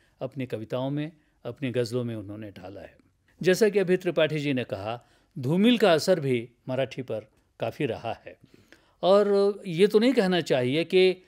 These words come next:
किसी कविता की तरह कोई कविता लिखा, लिखता है, लेकिन उस धारा के कवि, अ, बहुत मराठी में भी रहे हैं। मराठी में पहले से ही विद्रोह, अ, खासकर व्यवस्था के प्रति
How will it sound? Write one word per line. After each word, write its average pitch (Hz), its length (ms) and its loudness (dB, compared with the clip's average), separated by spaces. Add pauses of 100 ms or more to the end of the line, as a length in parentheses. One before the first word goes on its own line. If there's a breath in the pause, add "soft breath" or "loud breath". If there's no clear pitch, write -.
(240 soft breath)
किसी 190 300 -2
कविता 170 400 2
की 208 220 -2
तरह 214 280 6
कोई 208 200 6
कविता 143 340 2
लिखा, 123 420 -6
लिखता 127 380 -2
है, 110 240 -8 (300 soft breath)
लेकिन 202 260 2
उस 220 240 0
धारा 143 460 2
के 214 160 0
कवि, 135 400 -2 (340)
अ, 120 360 -12
बहुत 143 340 -2 (200)
मराठी 127 380 -8
में 113 180 -10
भी 113 200 -14 (380 soft breath)
रहे 123 320 -2
हैं। 90 220 -10 (580)
मराठी 160 320 2
में 160 140 -2
पहले 139 320 2
से 151 180 2
ही 143 240 0 (360 soft breath)
विद्रोह, 143 760 2
अ, 127 220 -6
खासकर 139 480 -2
व्यवस्था 151 460 -2
के 127 120 -8
प्रति 131 440 -8